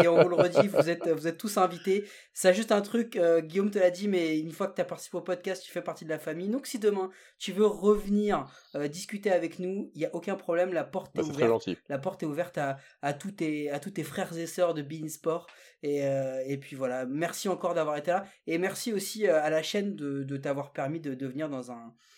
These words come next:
Speaker 1: dans un média, on le redit, qui n'est pas
Speaker 2: Et, euh, on, je, je salue encore les,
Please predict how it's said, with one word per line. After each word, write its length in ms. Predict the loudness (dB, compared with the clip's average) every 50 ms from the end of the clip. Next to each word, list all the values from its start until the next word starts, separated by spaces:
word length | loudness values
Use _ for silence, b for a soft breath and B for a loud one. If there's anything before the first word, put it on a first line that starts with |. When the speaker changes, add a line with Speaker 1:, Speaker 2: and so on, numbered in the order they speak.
| b b b b -8
Speaker 1:
dans 160 | -6 -2 -2
un 40 | -2
média, 400 | -2 0 2 2 2 2 0 -4
on 160 | -6 -4 -4 -2
le 40 | -2
redit, 300 | -4 -4 -6 -8 -12 -16
qui 140 | -10 -6 -4
n'est 160 | -2 -2 -4
pas 300 | -4 -6 -8 -8 -10 _ _
Speaker 2:
Et, 60 | -2 2 6 8
euh, 320 | 8 8 8 8 8 8
on, 300 | 6 6 6 4 4 4
je, 240 | 4 4 4 4 6
je 120 | 6 6 6
salue 280 | 8 8 8 8 8 8
encore 320 | 6 6 8 8 8 10
les, 540 | 10 8 8 8 8 8 6 4 2 0